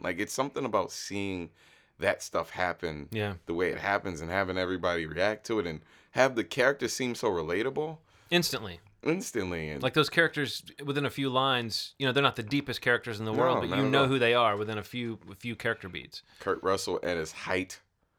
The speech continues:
Speaker 1: Like, he was
Speaker 2: Yeah, he was
Speaker 1: he was
Speaker 2: awesome in
Speaker 1: He
Speaker 2: that.
Speaker 1: was, yeah. <laughs> Yeah, he didn't overplay. He didn't seem too cool, but he also didn't seem scared, as scared as he should have seemed.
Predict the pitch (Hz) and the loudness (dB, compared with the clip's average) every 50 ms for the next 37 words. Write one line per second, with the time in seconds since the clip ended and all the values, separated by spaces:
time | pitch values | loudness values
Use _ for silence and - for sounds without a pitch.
0 | _ _ 107 101 92 - - - - _ - 202 233 254 220 151 110 92 80 - | _ _ 2 2 2 0 -8 -14 -18 _ -6 -2 -2 2 4 4 4 4 2 -2
1 | - - - - - - _ _ _ _ _ _ _ _ _ _ 113 104 92 104 | -6 -6 -8 -12 -18 -20 _ _ _ _ _ _ _ _ _ _ -4 -4 -2 -2
2 | 92 92 92 87 85 - 82 78 87 101 104 101 90 85 76 69 76 76 73 71 | -2 -2 -2 -2 -4 -4 -6 -6 -6 -4 -2 -2 -2 -2 -4 -4 -4 -2 0 2
3 | 69 69 71 - - _ _ _ _ _ _ _ _ - - - - - - 170 | 0 0 -2 -6 -12 _ _ _ _ _ _ _ _ -4 -2 -2 0 4 4 4
4 | - - - _ _ - - - - - - _ _ _ _ _ 95 92 82 73 | 4 2 -6 _ _ -20 -20 -20 -20 -20 -20 _ _ _ _ _ 2 2 2 2
5 | - - 92 131 151 190 214 208 175 135 - 113 131 143 139 123 107 - - 110 | 2 0 4 4 6 6 4 2 2 4 6 6 6 6 4 0 -2 0 2 4
6 | 107 117 120 127 135 143 143 143 139 - 147 139 135 131 - 139 120 110 - 127 | 4 4 4 2 2 2 2 0 0 0 -2 -2 -2 -2 -2 -4 -4 -2 2 2
7 | 117 131 143 147 143 123 117 110 113 117 120 123 120 123 117 113 117 113 113 - | 4 4 4 2 2 2 2 4 6 4 4 4 4 2 2 2 2 2 2 0
8 | - 123 120 110 107 104 - - - 101 104 117 123 127 131 127 127 123 117 113 | 0 0 0 0 -2 -2 -4 -4 -4 0 2 4 4 6 6 6 6 4 2 0
9 | 117 - - - - - 101 104 - - - - - 120 127 120 120 110 104 107 | -4 -10 -12 -20 -4 0 2 2 2 0 -2 0 2 2 4 4 2 0 0 -2
10 | 104 - - 131 123 123 113 - - 127 127 123 123 123 123 123 120 117 - - | -2 0 0 2 2 2 0 -2 -4 -4 -4 -2 -2 -2 -2 -4 -4 -6 -10 -14